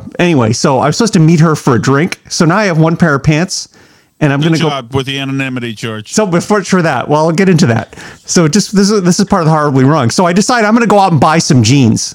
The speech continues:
Speaker 1: So I start walking to this place. I go, I go on Google and say, "Levi's," right? And it gives you the name of this place, and it's called The George. And I thought, "Well, that's a good sign." So I go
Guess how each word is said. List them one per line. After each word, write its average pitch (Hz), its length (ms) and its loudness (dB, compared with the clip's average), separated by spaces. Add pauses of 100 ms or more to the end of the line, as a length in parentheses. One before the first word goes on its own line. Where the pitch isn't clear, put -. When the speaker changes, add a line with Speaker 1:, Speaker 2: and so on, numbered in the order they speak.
(140)
Speaker 1:
So 180 140 0
I 165 80 2
start 190 240 -2
walking 202 400 2
to 180 60 4
this 151 180 0
place. 139 380 0
I 156 80 0
go, 220 200 0
I 165 140 0
go 196 220 2
on 370 140 2
Google 196 360 2
and 139 100 2
say, 131 380 0 (1300)
"Levi's," 147 800 0 (600)
right? 147 100 2
And 160 100 2
it 147 60 2
gives 233 180 0
you 269 60 4
the 233 60 2
name 214 180 4
of 196 60 2
this 170 120 0
place, 190 300 0
and 151 80 2
it's - 100 -4
called 147 340 0
The 135 100 2
George. 135 540 0
And 139 80 2
I 127 60 0
thought, 135 200 0
"Well, 185 80 2
that's 240 160 -2
a - 40 2
good 180 160 0
sign." 110 400 0 (420)
So - 200 0
I 196 140 0
go 254 140 0